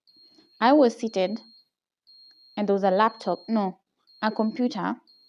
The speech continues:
and, um, keyboard and some papers on my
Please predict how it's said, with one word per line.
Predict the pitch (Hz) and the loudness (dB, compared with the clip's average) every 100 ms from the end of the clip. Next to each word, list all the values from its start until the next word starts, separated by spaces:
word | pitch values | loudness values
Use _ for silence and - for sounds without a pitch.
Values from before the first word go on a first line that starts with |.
| _ _ _ _ _ | _ _ _ _ _
and, | 196 185 180 | -6 -4 -4
um, | 180 175 165 165 - _ _ | -4 -4 -6 -8 -16 _ _
keyboard | 240 233 233 240 - _ _ _ _ _ _ _ | -2 2 2 2 -6 _ _ _ _ _ _ _
and | 220 196 | -4 0
some | 190 185 180 175 _ _ _ _ | 0 2 -4 -10 _ _ _ _
papers | 269 269 170 - _ _ _ _ _ _ | 2 4 0 -2 _ _ _ _ _ _
on | 196 | -4
my | 180 180 175 | -2 -2 -4